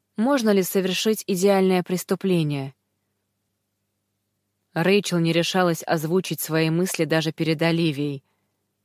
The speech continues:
а открыться почти незнакомому человеку было тем более сложно. Вспоминая первые месяцы их знакомства,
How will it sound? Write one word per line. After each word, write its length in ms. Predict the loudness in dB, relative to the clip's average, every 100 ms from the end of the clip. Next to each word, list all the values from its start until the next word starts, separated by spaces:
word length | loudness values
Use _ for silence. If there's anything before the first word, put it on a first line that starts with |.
| _ _ _
а 220 | -4 -2 -2
открыться 440 | -2 -2 -2 -2
почти 360 | -6 -6 -4 -2
незнакомому 640 | -2 -4 -4 -2 -2 -4
человеку 720 | -6 -2 -2 0 -2 -2 -6 -6 _ _
было 260 | -2 0
тем 220 | 0 -2 0
более 300 | 0 0 -4
сложно. 560 | -6 -6 -6 -8 -12 -14 _ _ _ _ _ _ _ _ _ _ _ _ _ _ _ _ _ _ _
Вспоминая 640 | -8 -2 0 2 4 2
первые 400 | 2 2 2 2
месяцы 540 | 0 0 -4 -4 -2 -2
их 80 |
знакомства, 800 | 0 -2 0 -2 -4 -4 -2 -2